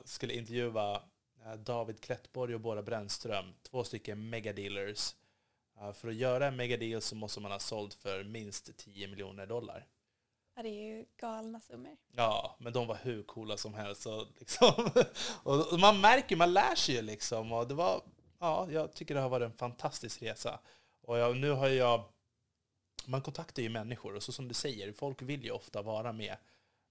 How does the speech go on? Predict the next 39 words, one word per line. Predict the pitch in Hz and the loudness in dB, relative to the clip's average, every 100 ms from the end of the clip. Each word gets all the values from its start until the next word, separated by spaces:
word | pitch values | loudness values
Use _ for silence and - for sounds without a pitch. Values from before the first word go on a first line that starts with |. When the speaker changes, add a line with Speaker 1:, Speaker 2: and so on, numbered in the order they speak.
| 113 | -12
Speaker 1:
Eh, | 104 101 107 | -8 -6 -2
jag | 117 | -2
är | |
jätteglad | 117 113 - 117 117 | -2 -4 -4 -2 -2
att | 104 | -2
du | 123 | -2
var | 117 | -2
med | 117 | -2
i | |
den | 113 | -4
här | 107 117 | -2 -2
podden. | 120 120 131 135 | 0 0 2 0
Och | 123 107 117 | -2 -6 -6
jag | 110 104 | -4 -6
vill | 113 104 | -8 -14
träffa | 113 101 104 - - | -16 -8 -8 -8 -10
fler | 120 139 | -2 0
poddare | 139 - 147 143 147 147 156 | 0 2 6 10 12 12 10
och | 139 131 127 | 8 6 2
flera | 139 143 143 | 2 6 6
drivna | 139 156 143 143 | 6 4 4 2
människor. | 143 139 139 135 139 139 143 - - - - | 2 0 -2 0 2 0 -2 -14 -20 -20 -10
Och | 117 113 110 110 - _ _ _ _ _ | -2 0 0 -2 -6 _ _ _ _ _
jag | - 139 | -12 -8
tycker | 170 | -2
det | 165 | -2
är | 127 | 0
bra | 147 202 | 0 2
att | - | 0
jag | 131 | -2
får | 120 | -2
dela | 135 135 165 | 0 0 0
din | 117 104 104 - _ _ _ _ _ _ _ _ | -2 -8 -12 -18 _ _ _ _ _ _ _ _
story | - 156 160 131 | -6 -2 -2 -2
från | - 120 | -4 -6
ett | 117 | -4
annat | 120 113 | -4 -4
håll | - - | -6 -6
faktiskt. | 110 - - | -8 -12 -16